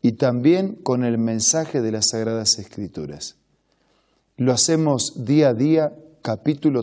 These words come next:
tras capítulo. Hoy nos detenemos en el tercer libro de la Biblia, Levítico, en el capítulo número seis. Pero antes pedimos la bendición de Dios.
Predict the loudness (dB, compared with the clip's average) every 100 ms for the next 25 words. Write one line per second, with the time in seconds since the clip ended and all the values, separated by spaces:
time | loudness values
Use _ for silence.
0 | -2 -4 -4 -8 -6 -6 -8 -10 -12 -12
1 | _ _ _ _ _ _ 0 2 2 0
2 | -4 -4 -2 -2 -2 -2 -6 -12 _ _
3 | _ _ _ _ _ _ -4 -2 0 0
4 | -2 -4 -6 -12 -20 _ _ _ _ _
5 | _ _ _ -2 0 0 0 2 2 2
6 | 2 0 -2 0 2 2 -2 -6 -10 -8
7 | -4 -2 -2 -2 -6 -6 -12 -14 _ _
8 | _ _ _ _ -2 -2 -2 -4 -4 -4
9 | -4 -2 -2 -2 -2 -2 -4 -6 -10 -6
10 | -2 -2 -2 -8 -6 -6 -8 -14 _ _
11 | _ _ _ _ _ _ _ _ _ 0
12 | 4 4 4 0 -2 -2 -2 -6 -14 _
13 | _ _ _ -2 0 0 -2 -4 -4 -4
14 | -4 -4 -4 -4 -4 -6 -6 -8 -12 -18
15 | -18